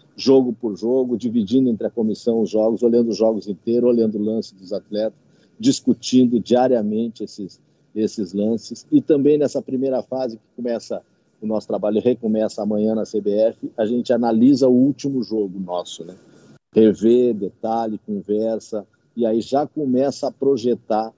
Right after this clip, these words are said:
a próxima data. E agora é, é, é porrada, porque foi setembro, é outubro, já é novembro agora, a gente já tá convocando, nessa sexta agora que vem, a gente já faz uma,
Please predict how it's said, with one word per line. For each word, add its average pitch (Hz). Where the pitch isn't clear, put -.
a 107
próxima 113
data. 95
E 110
agora 123
é, 139
é, 131
é 123
porrada, 131
porque 127
foi 135
setembro, 170
é 147
outubro, 165
já 131
é 151
novembro 156
agora, 123
a 143
gente 139
já 139
tá 131
convocando, 127
nessa 151
sexta 143
agora 113
que -
vem, 113
a 101
gente 110
já 104
faz 107
uma, 101